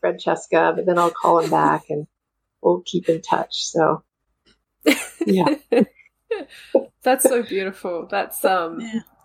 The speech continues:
Speaker 2: that's, that's such a gorgeous introduction to, to the craft, is through someone that you form this really lifelong friendship with. That is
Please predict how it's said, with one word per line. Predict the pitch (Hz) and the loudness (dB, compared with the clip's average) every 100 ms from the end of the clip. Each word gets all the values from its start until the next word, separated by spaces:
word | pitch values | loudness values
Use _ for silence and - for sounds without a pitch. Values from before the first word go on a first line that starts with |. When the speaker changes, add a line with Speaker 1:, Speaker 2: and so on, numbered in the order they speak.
| _ | _
Speaker 2:
that's, | 262 302 - - | -2 -2 -6 -12
that's | 226 359 - | 2 2 2
such | 349 | 0
a | 311 | 0
gorgeous | 226 208 220 233 - | 2 2 2 0 -4
introduction | 214 - 170 - - 170 156 | -4 -2 -2 -2 -4 -4 -6
to, | - 240 170 165 170 180 214 | -2 0 2 2 2 0 -2
to | - - | -8 -6
the | 202 | -4
craft, | - 175 - 208 - | 2 4 4 -2 -4
is | 202 | -4
through | - 202 | 0 -2
someone | 208 190 190 180 175 170 - _ | 0 0 2 2 2 -4 -12 _
that | 175 - | -4 -2
you | 180 | -4
form | 190 - 180 180 180 | -8 -6 0 0 0
this | 180 190 | -4 -4
really | 180 185 185 180 | -6 -6 -2 -4
lifelong | 143 165 156 180 - 170 170 | -4 0 0 -2 -4 -4 -4
friendship | - 170 180 165 - | -4 -4 -4 -10 -10
with. | - 170 | -8 -8
That | - 180 | -4 -4
is | 190 - | -4 -8